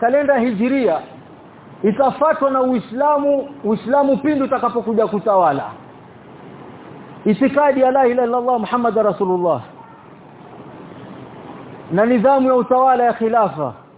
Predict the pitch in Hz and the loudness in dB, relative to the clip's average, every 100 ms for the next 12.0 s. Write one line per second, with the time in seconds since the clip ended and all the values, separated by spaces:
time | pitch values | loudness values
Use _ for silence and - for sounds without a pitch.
0 | - - 214 226 294 285 262 240 202 247 | -14 -4 -2 -2 -2 0 0 -2 -6 -2
1 | 262 226 190 208 226 247 262 240 233 - | 0 0 -2 0 2 2 2 2 0 -2
2 | 185 247 240 262 269 254 233 220 254 247 | -2 0 0 0 2 2 2 0 0 0
3 | 226 220 214 208 180 233 208 220 220 214 | 0 0 0 0 0 -2 -2 -2 -2 -2
4 | 202 190 175 170 156 - - - - - | 0 0 2 2 0 -4 -16 -20 -20 -20
5 | - - - - - - - - - - | -20 -20 -20 -20 -20 -20 -20 -20 -6 0
6 | 294 311 277 269 262 277 277 247 262 269 | 2 2 2 2 0 2 2 2 2 2
7 | 254 220 147 - - - - - - - | 0 0 -2 -6 -20 -20 -20 -20 -20 -20
8 | - - 160 196 247 247 277 285 214 214 | -20 -8 0 2 4 4 4 4 2 0
9 | 214 196 220 240 220 247 240 254 269 254 | 0 -4 0 0 0 0 0 2 2 2
10 | 247 226 - - - - - - - - | 0 -2 -8 -20 -20 -20 -20 -20 -18 -2
11 | 190 175 262 262 294 320 - - 196 131 | 0 4 4 4 6 4 2 0 0 -2